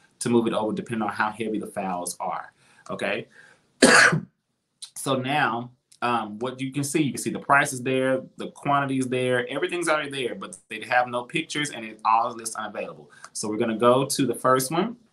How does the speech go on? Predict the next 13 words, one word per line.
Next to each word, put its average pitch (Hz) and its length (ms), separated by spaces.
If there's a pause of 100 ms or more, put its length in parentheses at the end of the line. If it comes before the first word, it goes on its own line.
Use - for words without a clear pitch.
(840)
This 104 200
is 123 100
the 131 240
amber. 131 540 (320)
So - 180
we'll 110 160
go 131 360
on 143 200
the 143 80
first 143 220
one, 117 420 (240)
that 120 420
picture, 131 600